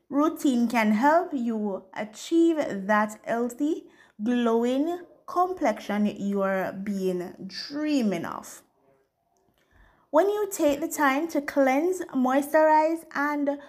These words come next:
protect your skin, you're giving it the nourishment it needs to.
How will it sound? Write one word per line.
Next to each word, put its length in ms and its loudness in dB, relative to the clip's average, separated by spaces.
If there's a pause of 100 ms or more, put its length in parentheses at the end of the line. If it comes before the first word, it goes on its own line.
(240)
protect 520 0
your 160 2
skin, 540 -4 (280)
you're 360 4
giving 460 0
it 200 -6 (240)
the 160 -6
nourishment 1120 0
it 320 -10 (120)
needs 680 -8 (200)
to. 140 -8